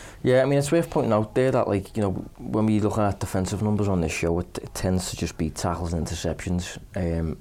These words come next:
and if you look at that for McAllister so far this season, he's sixth in the league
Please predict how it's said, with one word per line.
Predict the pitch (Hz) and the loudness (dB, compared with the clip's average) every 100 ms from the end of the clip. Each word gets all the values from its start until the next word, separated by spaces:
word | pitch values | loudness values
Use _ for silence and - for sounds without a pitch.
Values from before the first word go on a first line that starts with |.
| - | -8
and | 82 82 - | -4 -2 -2
if | 90 | 0
you | 98 | 2
look | 98 104 | 0 -2
at | 92 | -2
that | 90 90 | -2 -2
for | - 95 | -2 -2
McAllister | 90 87 80 80 87 | -2 -2 -4 -4 -6
so | 87 87 | -6 -4
far | 76 82 | -4 -4
this | 82 - | -6 -6
season, | 92 90 92 87 - - - - - - - - | -4 -2 -2 -4 -8 -20 -20 -20 -20 -20 -20 -6
he's | 95 90 87 80 - - | 0 2 2 0 -6 -8
sixth | - - 107 95 - - - - - - | -6 -2 -2 -4 -10 -12 -14 -18 -20 -4
in | 101 | 0
the | 92 | 2
league | 87 90 92 | 2 2 0